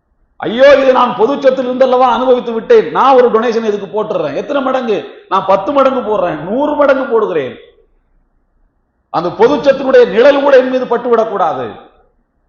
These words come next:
அதன் கீழ் நான் ஆசுவாசம் அடைந்திருந்தால் அதற்கு ஒரு பிரதிபகாரத்தை நான் செய்ய வேண்டும்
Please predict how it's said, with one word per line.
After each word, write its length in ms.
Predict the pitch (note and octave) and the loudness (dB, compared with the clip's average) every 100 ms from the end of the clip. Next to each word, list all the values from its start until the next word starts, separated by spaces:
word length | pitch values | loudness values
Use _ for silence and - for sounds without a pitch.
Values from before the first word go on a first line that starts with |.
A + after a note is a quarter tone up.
| _ | _
அதன் 400 | - D3+ B3+ C4 | -4 0 2 2
கீழ் 200 | A#3 D4 | -2 -6
நான் 200 | C4 B3+ | -2 -2
ஆசுவாசம் 600 | A#3 G#3+ C#4 C4+ C4 B3 | -2 -2 -2 0 0 -2
அடைந்திருந்தால் 640 | A3 A#3+ A3+ G#3+ G3+ F#3+ E3+ - | -2 -4 -4 -4 -2 -2 -2 -6
அதற்கு 320 | - B3+ C4 | 0 2 2
ஒரு 120 | A#3+ G#3+ | 0 -2
பிரதிபகாரத்தை 720 | - B3+ D4 C#4 B3+ B3+ A3+ | 0 0 2 2 2 0 -2
நான் 180 | G#3+ F#3 | -4 -6
செய்ய 240 | G3+ A3+ | -4 -2
வேண்டும் 400 | G#3 G3 F3 D3+ | -2 -4 -6 -8